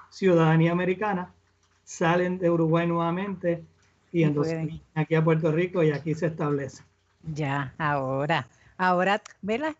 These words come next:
Speaker 2: las cosas van cayendo en su lugar y voy comprendiendo el, ese rompecabezas, ¿verdad? Que es el ser humano,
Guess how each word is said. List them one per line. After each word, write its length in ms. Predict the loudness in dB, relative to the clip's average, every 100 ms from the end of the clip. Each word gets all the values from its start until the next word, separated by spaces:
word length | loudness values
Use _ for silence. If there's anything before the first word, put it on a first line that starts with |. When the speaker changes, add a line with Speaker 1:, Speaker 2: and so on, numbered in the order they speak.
| -8
Speaker 2:
las 160 | -6
cosas 340 | -4 -6 -4 -2
van 160 | -2
cayendo 400 | 0 -2 -2 -4
en 60 | -6
su 160 | -6 -6
lugar 320 | -6 -4 -4
y 60 |
voy 180 | -4 -4
comprendiendo 580 | -4 -2 -2 -2 -2 0
el, 280 | -2 -2 -8 _ _ -20 -20 _
ese 560 | -4 -4 0 2 2 0
rompecabezas, 880 | 2 2 2 0 0 0 -2 -4 -4
¿verdad? 360 | -4 -6 -6 -6
Que 120 | -6
es 60 | -6
el 140 | -8
ser 220 | -4 -4
humano, 360 | -4 -4 -2 -2